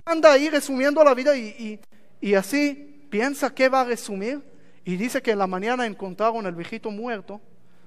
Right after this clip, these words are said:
sobre el papel con el título, "Ese es el resumen de mi vida", con una hoja vacía. Porque resumir la vida no es el último momento. Resumir la vida empieza del principio.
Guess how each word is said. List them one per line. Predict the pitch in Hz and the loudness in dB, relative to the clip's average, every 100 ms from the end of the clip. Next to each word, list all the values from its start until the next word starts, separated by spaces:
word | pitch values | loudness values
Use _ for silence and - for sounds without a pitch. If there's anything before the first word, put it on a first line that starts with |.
| - - - | -20 -20 -20
sobre | - 151 160 | -16 -8 -6
el | |
papel | 160 202 254 247 240 - - - - - - - - - | -4 0 2 2 -2 -14 -20 -20 -20 -20 -20 -20 -20 -10
con | 170 165 | -8 -6
el | 165 | -4
título, | 269 262 240 190 175 | -6 -6 -4 -4 -4
"Ese | 220 226 240 | -6 -4 -4
es | |
el | 233 190 | -4 -6
resumen | - 226 220 202 | -10 -10 -8 -6
de | 196 | -6
mi | 208 | -6
vida", | 269 254 254 - - | -4 -4 -4 -10 -14
con | 175 180 | -10 -8
una | 214 208 | -4 -4
hoja | 196 202 | -2 -2
vacía. | 165 143 - 135 - - - - - - - - - - - - - - | -2 -6 -12 -14 -16 -20 -20 -20 -20 -20 -20 -20 -20 -20 -20 -20 -20 -16
Porque | 180 175 233 | -4 2 4
resumir | 233 240 269 320 | 4 2 2 6
la | 277 | 6
vida | 285 320 302 | 6 4 4
no | 285 302 | 6 6
es | 285 | 6
el | 254 | 4
último | 269 277 269 240 | 2 -2 -2 -2
momento. | 226 311 415 - - - - - - - - - | -2 -4 -6 -10 -14 -18 -20 -20 -20 -20 -20 -4
Resumir | 220 214 233 294 | 0 0 0 4
la | 269 | 6
vida | 262 311 277 | 6 4 4
empieza | 208 254 254 | 2 0 2
del | 220 214 | 2 0
principio. | 208 202 - 427 247 156 | -4 -6 -2 -2 -2 -12